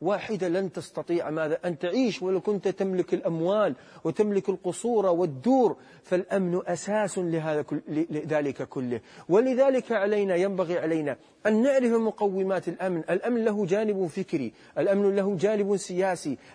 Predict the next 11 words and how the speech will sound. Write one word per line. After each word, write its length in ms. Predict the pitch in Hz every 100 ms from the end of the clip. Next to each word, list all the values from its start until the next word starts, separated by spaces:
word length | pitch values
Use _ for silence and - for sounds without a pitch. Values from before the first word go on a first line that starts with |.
| -
الأمن 340 | 185 214 208
له 200 | 208 196
جانب 380 | 156 202 220 202
اقتصادي، 720 | 202 196 180 208 190 165 139 - -
الأمن 340 | 170 220 220
له 220 | 214 190
جانب 640 | 175 190 226 220 190 214 185 - -
عسكري. 480 | 202 214 - 202 185 -
الأمن 480 | 220 214 269 233
منظومة 880 | 214 214 208 185 180 254 247 220 202
متكاملة 1400 | 196 233 - 214 - 196 214 233 233 233 226 226 220 262